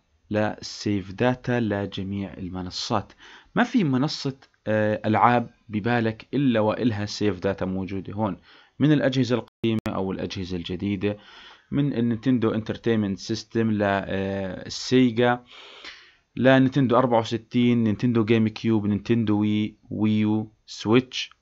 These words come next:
إكس بوكس ثلاثمية وستين، إكس بوكس وان، إكس بوكس، آه، سيريز إس، سيريز إكس، بي إس وان، بي إس تو، بي إس ثري، بي إس فور،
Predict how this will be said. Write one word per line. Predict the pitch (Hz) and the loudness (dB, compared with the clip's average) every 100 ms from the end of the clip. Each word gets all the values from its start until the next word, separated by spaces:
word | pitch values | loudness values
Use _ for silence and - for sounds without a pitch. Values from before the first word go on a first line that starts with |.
| _ - | _ -4
إكس | 117 - | -4 -2
بوكس | 123 - | -4 2
ثلاثمية | 113 113 120 | 0 4 0
وستين، | 113 107 - 113 - | 0 -4 0 0 0
إكس | 110 - | -4 -6
بوكس | - 104 - | -6 -6 -2
وان، | 107 104 101 | 0 0 -2
إكس | - - | -8 -10
بوكس، | - 107 - - - - - - _ - | -6 -6 -6 -20 -20 -20 -20 -20 _ -4
آه، | 104 104 | 0 0
سيريز | - 110 110 104 | 2 2 2 2
إس، | 107 110 - - | 0 0 -6 -2
سيريز | 98 113 104 | 2 2 2
إكس، | 120 127 - - _ _ - | -2 -2 -12 -18 _ _ 2
بي | 131 | 4
إس | 120 - 123 | 4 2 2
وان، | 120 117 | 4 2
بي | 117 104 | 2 2
إس | 107 - | 2 -2
تو، | 117 113 | -2 -2
بي | 107 110 101 | 0 2 2
إس | - | -2
ثري، | 110 107 107 | -4 -2 -2
بي | 107 110 | 2 2
إس | 98 - | 2 0
فور، | 110 110 110 | 2 4 2